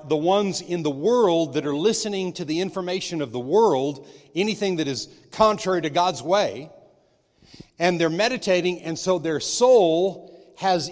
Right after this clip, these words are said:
issues that create conflict, and, and what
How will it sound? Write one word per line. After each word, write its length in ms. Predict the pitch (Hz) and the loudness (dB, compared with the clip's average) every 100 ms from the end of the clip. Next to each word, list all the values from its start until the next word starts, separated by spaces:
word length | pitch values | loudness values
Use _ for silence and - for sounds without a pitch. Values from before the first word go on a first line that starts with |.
| 202 | -6
issues 640 | 247 - 185 160 170 151 | -6 -6 -6 -6 -6 -8
that 220 | 156 156 | -8 -10
create 400 | - 185 170 - | -8 -4 -4 -4
conflict, 880 | - 214 254 247 - 139 143 - - - _ _ _ _ - | -4 0 2 0 -2 -2 -2 -6 -20 -20 _ _ _ _ -4
and, 220 | 165 170 | -2 -2
and 340 | - 165 160 | -4 -6 -6
what 680 | 151 190 196 - - - _ | 0 0 0 -8 -20 -20 _